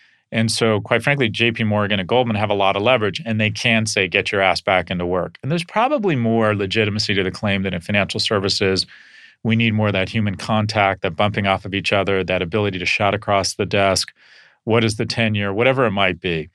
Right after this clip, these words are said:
What you also have is, what we need is a recognition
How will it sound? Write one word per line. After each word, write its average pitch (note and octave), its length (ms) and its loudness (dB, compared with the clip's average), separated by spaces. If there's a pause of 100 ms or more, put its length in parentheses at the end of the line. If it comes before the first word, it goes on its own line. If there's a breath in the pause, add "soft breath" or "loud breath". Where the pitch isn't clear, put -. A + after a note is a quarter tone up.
(360 soft breath)
What C3+ 180 0
you D#3 180 0
also G3 380 0
have B2 340 4
is, G#2 280 -6
what A#2 280 0
we A#2+ 140 -2
need E3+ 160 0
is B2 120 0
a A2 60 0
recognition G#2+ 920 0